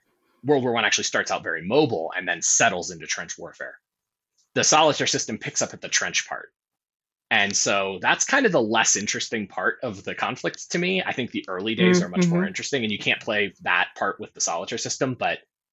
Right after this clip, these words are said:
Speaker 1: the work Kurt did to put solo into that game is really interesting and really fun, and it,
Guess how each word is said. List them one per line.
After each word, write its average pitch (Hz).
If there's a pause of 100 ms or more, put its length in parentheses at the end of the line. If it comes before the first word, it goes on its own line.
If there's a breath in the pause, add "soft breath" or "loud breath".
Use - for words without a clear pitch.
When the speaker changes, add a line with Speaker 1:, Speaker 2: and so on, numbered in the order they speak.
(140)
Speaker 1:
the 123
work 131 (100)
Kurt -
did 98
to -
put -
solo 101
into 87
that 82
game 80
is 78 (420)
really 117
interesting 95
and 82
really 104
fun, 95
and 92
it, 82